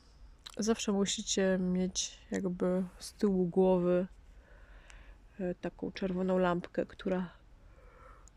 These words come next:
wam troszeczkę, mm, pozwoli na większy dystans, bo widzę, jak ludzie błądzą z wieloma rzeczami i dają się wpuszczać w takie maliny i nawet chyba nie,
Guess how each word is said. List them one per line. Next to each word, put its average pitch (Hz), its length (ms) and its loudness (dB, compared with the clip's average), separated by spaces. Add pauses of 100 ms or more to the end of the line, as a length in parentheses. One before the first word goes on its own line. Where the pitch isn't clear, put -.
(220)
wam 208 260 2
troszeczkę, 196 640 2 (720)
mm, 185 300 0
pozwoli 185 760 2
na 180 220 2
większy 185 360 2
dystans, 165 640 0 (880)
bo 180 480 2 (2250)
widzę, 185 300 -2
jak 170 200 0
ludzie 180 240 4
błądzą 180 520 2
z 170 100 -4
wieloma 175 360 4
rzeczami 175 540 2 (720)
i 214 60 -2
dają 180 260 6
się 190 140 -2
wpuszczać - 520 -6
w - 60 -14
takie - 280 -4
maliny 175 640 2
i 175 60 -4
nawet 180 320 -2
chyba 170 380 0
nie, 175 200 -2